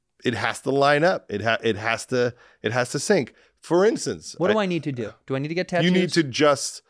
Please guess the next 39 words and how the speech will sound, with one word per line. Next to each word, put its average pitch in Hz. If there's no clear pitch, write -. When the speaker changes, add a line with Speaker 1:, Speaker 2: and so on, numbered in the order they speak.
Speaker 1:
somehow 143
magically 127
be 117
right 107
for -
something. 73
For 196
instance, 175
I 139
just 139
made 143
a 151
movie. 117
Uh, 90
Speaker 2:
King 156
of 151
Staten 139
Island. 113
Speaker 1:
No, 113
I 113
made 110
a 110
movie, 104
uh, 95
called 107
The 104
Bubble 101
in 104
England. 95
Speaker 2:
About 131
people 165
during 151
the 147
pandemic. 127
Speaker 1:
Trying 131
to 127
shoot 127
a -
movie. 113